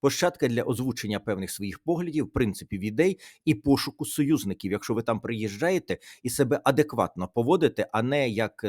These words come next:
там дехто. Тому насправді очікувати від оон більше, ніж воно може дати, не варто.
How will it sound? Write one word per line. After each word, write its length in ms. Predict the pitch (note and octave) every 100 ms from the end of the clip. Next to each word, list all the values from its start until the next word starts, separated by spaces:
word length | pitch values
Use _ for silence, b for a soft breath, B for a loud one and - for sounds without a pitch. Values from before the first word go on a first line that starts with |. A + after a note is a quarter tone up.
| -
там 180 | G2+
дехто. 420 | E2+ D#2 - B1+ C2+ _ B B B _
Тому 160 | - A3
насправді 640 | C4+ - F3+ D3+ A#2 G#2+ B B B
очікувати 580 | D#3 D#3 G3+ E3 B2 C3
від 160 | B2 B2+
оон 220 | C#3 A#2+
більше, 340 | C#3+ B2 G#2+
ніж 160 | G2+ F#2
воно 180 | A2+ A2+
може 200 | G2+ G2+
дати, 300 | B2 D#3 B2+
не 180 | G2
варто. 460 | A2 D2+ C#2+ - -